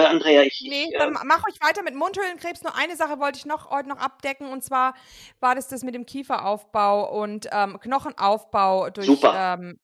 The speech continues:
Speaker 2: ja, das wär, wär noch, hätte noch ausgestanden, aber das, äh, kommen wir ja sicherlich noch
Speaker 1: Super,
Speaker 2: dazu.
Speaker 1: super. Äh, ich kann auf jeden Fall da eine Brücke bauen. Ähm, äh, Insulin ist es so, dass, äh, dass sie, äh, die Zelle natürlich, äh, ob sie, ob die Zelle diese will oder nicht,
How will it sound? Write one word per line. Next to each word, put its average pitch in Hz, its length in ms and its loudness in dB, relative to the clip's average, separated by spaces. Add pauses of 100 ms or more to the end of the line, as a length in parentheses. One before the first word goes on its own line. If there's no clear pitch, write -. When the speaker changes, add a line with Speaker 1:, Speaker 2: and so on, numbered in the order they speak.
(280)
Speaker 2:
ja, 165 220 -10
das 220 220 -10
wär, 220 280 0
wär 214 140 0
noch, 214 160 -2 (260)
hätte 214 280 -2
noch 190 80 -6
ausgestanden, 170 500 -4
aber 226 100 -10
das, 254 200 -14 (440)
äh, 214 200 -8
kommen 202 240 -10
wir 185 100 -6
ja 165 80 -6
sicherlich 175 300 -14
noch 170 80 -14
Speaker 1:
Super, 214 240 8
Speaker 2:
dazu. 151 140 8
Speaker 1:
super. 123 280 2
Äh, 147 80 8
ich 190 180 6
kann 202 220 8
auf 180 140 6
jeden 196 180 4
Fall 156 140 2
da 139 100 6
eine 139 140 4
Brücke - 240 -8
bauen. 104 240 -2 (360)
Ähm, 135 360 8 (500)
äh, 151 240 8 (140)
Insulin 202 560 6
ist 226 240 0
es - 160 2
so, 214 220 8
dass, - 400 2
äh, 160 180 4
dass - 300 4
sie, 214 500 -2
äh, 175 240 2
die 180 160 -10
Zelle 233 280 8
natürlich, 196 800 6
äh, 147 60 -6 (100)
ob - 220 0
sie, - 440 -8
ob 147 140 2
die 170 120 -10
Zelle 175 280 4
diese 147 380 -4
will 214 360 10
oder 143 280 6
nicht, 123 520 0